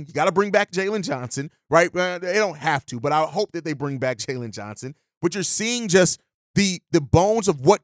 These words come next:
could be a, a excellent defense in this league. And then, heck,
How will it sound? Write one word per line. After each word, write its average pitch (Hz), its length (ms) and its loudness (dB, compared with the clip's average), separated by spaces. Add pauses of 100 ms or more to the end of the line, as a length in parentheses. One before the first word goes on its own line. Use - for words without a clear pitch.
could 196 220 -4
be 147 260 -4
a, 139 240 -6 (260)
a 160 200 -2 (180)
excellent 196 500 -2
defense 165 460 -4
in 165 160 -4
this 156 180 -8
league. 175 220 0
And 143 100 -4
then, 165 200 0 (180)
heck, 208 220 2